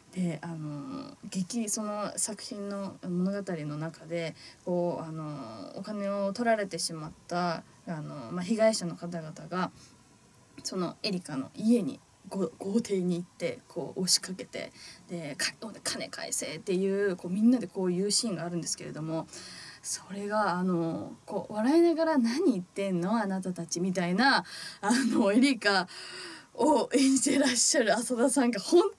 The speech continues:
当に、あの、怖いというよりか、本当に、なんていうか、あの、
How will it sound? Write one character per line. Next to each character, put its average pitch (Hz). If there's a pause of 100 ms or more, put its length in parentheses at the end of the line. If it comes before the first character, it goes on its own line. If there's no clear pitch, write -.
当 381
に、 330 (260)
あ 240
の、 226
怖 311 (120)
い 415
と 277
い 254
う 254
よ 254
り 247
か、 202
本 285
当 359
に、 294
な 330
ん 349
て 277
い 240
う 226
か、 190 (1160)
あ -
の、 185